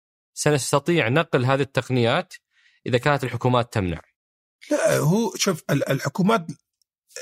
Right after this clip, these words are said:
Speaker 2: لها أنظمة، ما هو أن المنع هو، هو ال-، الأساس. له-، لهم نظام معين للتصدير، وبإذن الله برضو الهيئة العامة للصناعات العسكرية قريبًا بيكون لهم نظام بإذن الله. إذا وصلت سامي أو شركات محلية أخرى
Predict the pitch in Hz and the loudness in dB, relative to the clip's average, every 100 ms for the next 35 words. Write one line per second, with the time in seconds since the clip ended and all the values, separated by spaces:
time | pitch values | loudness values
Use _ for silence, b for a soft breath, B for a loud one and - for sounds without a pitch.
0 | - - 214 208 190 202 151 113 - _ | -4 2 4 4 4 4 2 0 -8 _
1 | - 151 220 220 160 160 139 135 180 190 | 0 4 4 4 4 2 2 4 4 4
2 | 135 - - - 131 175 156 175 151 131 | 0 -8 -12 -2 0 4 4 4 2 0
3 | 127 120 160 135 - _ - 175 240 214 | 0 2 2 0 -4 _ -2 2 2 2
4 | 240 208 175 165 214 190 160 175 202 196 | 2 2 2 4 4 4 2 2 2 0
5 | 220 165 143 196 202 _ 165 156 180 147 | 0 -2 0 0 -2 _ 0 2 2 0
6 | 156 285 254 214 208 165 139 - B B | 0 0 2 4 4 2 -2 -8 B B
7 | B 185 196 147 156 226 165 208 185 156 | B 2 4 2 4 4 4 4 2 2
8 | 165 170 151 - 156 143 - _ - 196 | 2 2 2 2 0 0 -4 _ 2 2
9 | 233 214 190 175 226 208 226 175 160 180 | 4 2 0 0 0 2 2 2 2 4
10 | 214 240 254 B B B _ - 151 247 | 4 2 0 B B B _ -4 0 2
11 | 247 233 180 156 180 190 170 - 226 202 | 4 4 4 2 2 2 0 2 4 4
12 | 160 147 131 156 226 208 202 175 202 208 | 2 0 2 2 2 0 0 0 2 2
13 | - 170 151 135 | 2 2 2 2